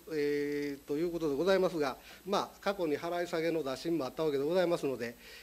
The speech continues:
えー、市といたしましては売却できることを期待しております。えー、ただし、まあ、先ほども申し上げましたように、えー、必ず売却できるとは限らないということもございますので、えー、長期にわたって売却ができないというようなことになる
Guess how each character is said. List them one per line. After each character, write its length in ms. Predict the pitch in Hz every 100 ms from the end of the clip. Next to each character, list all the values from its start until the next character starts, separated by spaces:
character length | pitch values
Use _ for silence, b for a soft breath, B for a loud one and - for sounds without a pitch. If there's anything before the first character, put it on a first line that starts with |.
| -
え 200 | 131 131
ー、 20 |
市 180 | - 165
と 120 | 147
い 60 | 143
た 140 | 185
し 80 | 175
ま 120 | 170
し 60 | 165
て 100 | 151
は 200 | 165 143 139
売 160 | 147
却 180 | 147 131 139
で 100 | 147
き 80 |
る 80 | 147
こ 140 | 139 135
と 160 | 185
を 60 | 165
期 120 | -
待 160 | 139 120
し 40 |
て 100 | -
お 60 | 147
り 60 |
ま 100 | 127
す。 520 | - - - - - -
え 160 | 139 135
ー、 40 |
た 80 | 180
だ 80 | 196
し、 80 |
ま 100 | 180
あ、 40 | 156
先 180 | 185 175
ほ 80 |
ど 80 | 170
も 280 | 147 151 165
申 20 |
し 40 | 170
上 60 |
げ 40 | 156
ま 100 | 160
し 60 |
た 100 | -
よ 140 | 139 139
う 60 |
に、 200 | 131 180 - B B B -
え 520 | 135 135 135 135 139 139
ー、 20 |
必 260 | 170 170
ず 60 | 131
売 180 | 143 143
却 180 | 147 139
で 100 | 147
き 80 |
る 80 | 147
と 140 | 139 127
は 120 | 117
限 260 | 175 175
ら 100 | 175
な 140 | 160 135
い 60 | 120
と 180 | -
い 40 | 139
う 60 |
こ 100 | 135
と 60 | 131
も 100 | 131
ご 80 | 180
ざ 80 | 180
い 60 |
ま 100 | 170
す 60 | 139
の 100 | 120
で、 160 | 113 - B B -
え 1040 | 135 135 131 131 127 127 127 127 131 131 -
ー、 300 | - - -
長 160 | 170
期 100 | 143
に 60 | 143
わ 120 | 170
た 100 | 156
っ 40 |
て 140 | - 139
売 200 | 165 170
却 180 | 165 160
が 100 | 156
で 120 | 196
き 80 | 190
な 100 | 156
い 80 | 139
と 140 | 143
い 200 | 151 165
う 60 | 165
よ 140 | 160
う 20 |
な 200 | 135 143 - B B -
こ 60 |
と 140 | 165 147
に 140 | 147
な 120 | 143 143
る 180 | 165